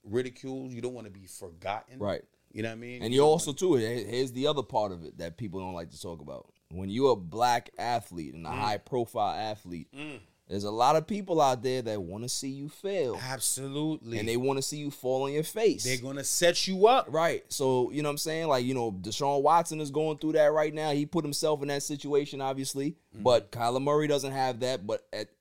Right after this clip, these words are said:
Speaker 2: even it's the money that comes with that, right? You get that certain, that certain responsibility, that certain bag. They're now looking for you. Okay, we, we need him to fail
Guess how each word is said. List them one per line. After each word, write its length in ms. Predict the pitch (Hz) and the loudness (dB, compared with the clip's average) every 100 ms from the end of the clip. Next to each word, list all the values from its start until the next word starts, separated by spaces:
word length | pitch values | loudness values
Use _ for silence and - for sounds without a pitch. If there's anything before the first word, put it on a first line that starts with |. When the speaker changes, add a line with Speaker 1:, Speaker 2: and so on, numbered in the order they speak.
| - | -10
Speaker 2:
even 360 | 135 139 147 127 | -6 -4 -4 -2
it's 160 | 120 | -4
the 100 | 123 | -2
money 640 | 117 120 131 156 147 143 - | -4 0 0 0 -2 -6 -8
that 280 | 98 104 - | -4 -4 -4
comes 340 | - 135 127 98 | -8 -6 -6 -4
with 260 | 113 104 92 | -6 -6 -6
that, 200 | 69 60 | -8 -6
right? 280 | 92 113 92 | -4 -4 -6
You 140 | 92 | -12
get 340 | 85 113 - | -6 -6 -4
that 200 | 101 104 | -4 -4
certain, 600 | - - 117 - 104 98 - _ _ _ _ _ _ _ - | -4 -6 -6 -6 -8 -8 -12 _ _ _ _ _ _ _ -4
that 180 | 98 95 | -2 -2
certain 440 | - 127 113 110 | -4 -2 -4 -6
responsibility, 920 | 104 - 117 110 110 98 110 110 107 | -8 -4 -4 -4 -8 -8 -6 -6 -4
that 220 | 101 95 - | -4 -4 -4
certain 420 | - 98 107 104 | -6 -6 -8 -10
bag. 560 | 85 107 104 95 90 | -6 -4 -2 -4 -8
They're 180 | 82 101 | -10 -8
now 240 | 107 107 101 | -6 -2 -2
looking 320 | 104 104 92 | -2 -6 -8
for 120 | 95 | -12
you. 160 | 90 82 | -10 -10
Okay, 240 | 78 80 - - | -12 -16 -18 -20
we, 180 | 78 - _ _ | -20 -20 _ _
we 120 | 87 | -4
need 240 | 90 95 - | -4 -4 -6
him 140 | 85 | -10
to 60 | 76 | -12
fail 360 | 82 69 - | -12 -12 -14